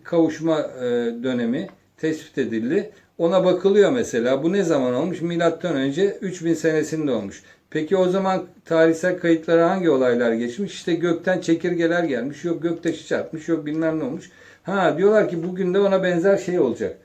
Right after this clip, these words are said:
Şimdi ama bu sadece tahminden ibaret. Benzer şey olmayabilir. Döngüler birbirinin aynısı olacak diye bir şey yok. Aksine farklı, çok farklı da olabilir.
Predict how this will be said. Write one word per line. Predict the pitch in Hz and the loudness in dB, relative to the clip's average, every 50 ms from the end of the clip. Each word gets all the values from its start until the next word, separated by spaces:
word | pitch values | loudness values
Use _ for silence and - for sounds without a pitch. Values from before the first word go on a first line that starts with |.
| _ _ _ _ _ _ | _ _ _ _ _ _
Şimdi | - 156 151 151 | -12 -10 -6 -2
ama | 156 160 196 208 190 175 | 0 2 2 2 2 4
bu | 202 226 226 202 170 - - - - - | 6 6 6 6 2 -2 -10 -14 -20 -14
sadece | - - 208 214 196 175 214 202 | -4 0 2 2 4 2 2 0
tahminden | - 214 196 190 196 202 202 208 233 240 226 | 0 2 2 2 2 2 4 4 4 4 4
ibaret. | 151 113 110 107 101 98 95 - - - _ _ _ _ _ - | 4 2 2 2 0 0 -4 -6 -10 -20 _ _ _ _ _ -10
Benzer | 120 117 139 147 151 151 165 180 175 170 | -4 0 0 0 2 2 2 2 2 2
şey | - 180 180 185 | 0 0 0 2
olmayabilir. | 180 175 175 180 185 185 185 175 180 190 185 160 - - - _ _ _ _ _ _ 120 117 123 | 2 2 2 2 0 0 0 0 0 -2 -2 -4 -4 -6 -10 _ _ _ _ _ _ -8 -2 2
Döngüler | 147 156 165 170 170 170 170 175 202 - - - - - _ _ _ _ _ _ 123 | 4 4 4 4 2 2 2 4 4 4 2 0 -4 -14 _ _ _ _ _ _ -4
birbirinin | 127 151 165 170 160 170 175 180 185 180 | 0 0 0 2 2 0 0 0 -2 -2
aynısı | 180 180 185 185 185 - - 165 | 0 0 0 0 -2 0 2 2
olacak | 165 156 156 175 165 160 156 156 | 2 4 4 2 0 0 0 -2
diye | 156 156 156 | -2 -2 -2
bir | 135 | -4
şey | - - 156 156 156 | -6 -4 -4 -2 0
yok. | 151 139 - - - _ _ _ _ _ _ _ _ - - | 0 -2 -2 -4 -8 _ _ _ _ _ _ _ _ -12 -8
Aksine | - 139 135 - - 180 185 214 226 240 233 - - _ _ _ _ _ | -6 -6 -6 -6 -6 -4 -2 -2 -2 -2 -4 -6 -12 _ _ _ _ _
farklı, | _ - 139 143 151 151 - 175 151 - | _ 0 2 2 2 0 -2 -6 -6 -4
çok | - 180 180 180 | -2 -2 -2 -2
farklı | - 165 160 151 - - 156 135 | 2 2 2 2 2 -2 -6 -6
da | 120 110 | -2 -2
olabilir. | 101 95 90 85 87 90 85 - - - | -2 -2 -4 -6 -10 -12 -16 -18 -20 -20